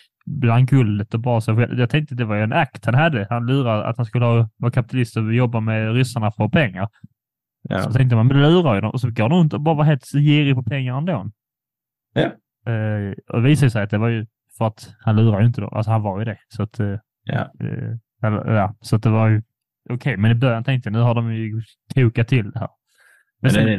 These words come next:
Speaker 2: det, det är så jävla dåligt när, när, eh, när man, när Indiana Jones får reda på i början av filmen <laughs> att han är en, eh,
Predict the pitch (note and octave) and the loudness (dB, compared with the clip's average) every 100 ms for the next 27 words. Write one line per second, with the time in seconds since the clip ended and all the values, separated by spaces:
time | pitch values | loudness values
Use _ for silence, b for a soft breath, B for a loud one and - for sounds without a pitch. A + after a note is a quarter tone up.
0 | G2+ G#2 A2+ - A#2 - F#2+ F#2+ G#2+ A2+ | -4 -6 -4 0 0 2 2 4 4 4
1 | G2+ F#2+ F2 - G2 F2 F2 F#2+ F2+ C2+ | 4 2 0 0 0 0 0 0 0 2
2 | A#2+ - A2 F#2+ F#2+ F#2 F#2 B B B | 2 2 0 0 0 0 -2 B B B
3 | - F#2+ G2 G2 - A2 G#2 G#2 G#2 A2 | 0 2 4 2 2 4 4 2 2 4
4 | A2+ G2 - F#2+ A2+ A#2 A2 G#2 G2 G2+ | 2 2 0 0 2 2 2 2 2 2
5 | F#2 F#2+ A2 F2+ F2 F2+ - - - - | 2 2 2 2 0 -2 -2 -6 -4 -4
6 | - C#3+ C#3 - B2+ A2 G#2+ - B2 G2+ | -2 0 -2 -4 -2 0 0 0 0 0
7 | G#2 G2 G2 G2 G2 G2 | 0 0 -2 -2 -2 -2